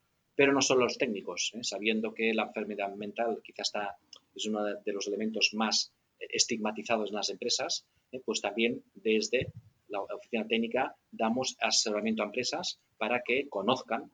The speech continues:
¿eh? lo que es la, la salud mental y, en definitiva, consigamos, pues, no solo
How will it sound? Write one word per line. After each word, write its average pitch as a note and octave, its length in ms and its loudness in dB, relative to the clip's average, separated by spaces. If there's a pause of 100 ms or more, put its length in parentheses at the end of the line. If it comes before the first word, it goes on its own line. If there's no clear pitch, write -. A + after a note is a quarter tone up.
(160)
¿eh? - 220 -14
lo F#2 120 -12
que G#2+ 100 -4
es - 140 -6
la, G2+ 320 -4 (200)
la F#2 120 -8
salud A2 220 2
mental A2+ 400 0
y, B2 80 4
en A#2 60 4
definitiva, B2 580 2
consigamos, C3+ 720 2 (380)
pues, B2 320 4
no D3 240 8
solo A2 480 6